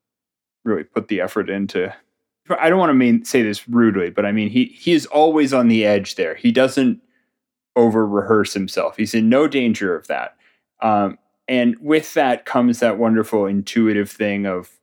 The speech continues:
he's kind of figuring it out as he goes, and it's always on the edge of falling apart, which we like,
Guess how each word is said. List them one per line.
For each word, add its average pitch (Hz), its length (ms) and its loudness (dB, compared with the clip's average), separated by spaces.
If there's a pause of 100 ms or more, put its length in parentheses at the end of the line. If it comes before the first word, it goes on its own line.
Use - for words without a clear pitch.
(180)
he's 104 240 -8
kind 101 220 -6
of 95 80 -8
figuring 95 460 -6
it 95 80 -4
out 92 180 -4
as 95 120 -14
he 85 80 -16
goes, 98 500 -2
and 69 260 -14
it's - 140 -8
always 90 260 -4
on 95 140 -8
the 95 120 -10
edge 90 220 -8
of 76 100 -12
falling 87 360 -6
apart, 98 480 -2
which - 180 -20
we 101 120 -12
like, 120 400 0